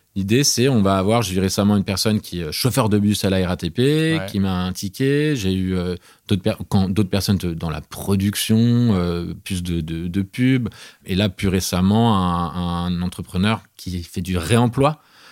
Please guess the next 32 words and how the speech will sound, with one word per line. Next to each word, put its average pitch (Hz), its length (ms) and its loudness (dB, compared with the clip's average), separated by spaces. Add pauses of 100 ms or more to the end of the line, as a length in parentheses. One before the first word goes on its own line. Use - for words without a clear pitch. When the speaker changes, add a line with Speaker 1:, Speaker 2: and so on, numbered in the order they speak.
(200)
Speaker 1:
Donc, 92 100 2
vous 87 60 0
voyez, 104 340 2
il 110 60 2
y 95 40 2
a 85 40 -2
le 87 60 -6
chauffeur 104 340 -2
de 101 100 2
bus, 117 280 0
puis 92 120 -10
il 90 40 0
y 92 40 2
a 90 60 2
l'entrepreneur 98 580 0
qui - 100 -18
vient 95 140 2
de 87 40 0
vendre 98 200 2
sa 98 140 0
boîte, 104 340 0
euh, 90 220 -2
quelques - 320 -8
millions, 98 460 2
et - 20 -2
qui - 120 -8
va 87 100 -6
faire 90 180 -6
du 92 120 -4
réemploi 98 380 0
de 92 60 -6
cession. 101 440 -2